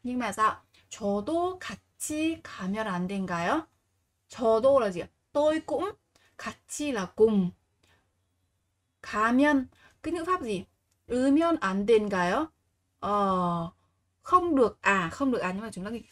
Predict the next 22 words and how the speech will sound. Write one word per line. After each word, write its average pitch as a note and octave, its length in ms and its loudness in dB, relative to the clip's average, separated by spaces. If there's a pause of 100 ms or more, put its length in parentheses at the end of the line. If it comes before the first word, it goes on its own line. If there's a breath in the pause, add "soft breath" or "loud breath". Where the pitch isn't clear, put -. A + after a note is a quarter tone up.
(120)
dịch, F3+ 240 -10
dịch G#3+ 260 -14
là - 120 -12
gì? A#2+ 100 -14 (320)
Có F3 140 -4
được B3 180 -2
không? C4 240 -2 (340 loud breath)
저도 G#3+ 380 0
같이 C#4 380 -10
가면 G#3+ 320 -8
안 F3 200 -4
된가요? F#3+ 440 -4 (240)
Ờ, F#3 260 -8
tôi B3 180 -2
đi B3+ 100 -6
cùng G3 360 -2
không C4 220 -6
được G#3+ 140 0
à, F3+ 320 -2
có D#3 60 -14
nghĩa A#3 120 -12
là, G3 100 -12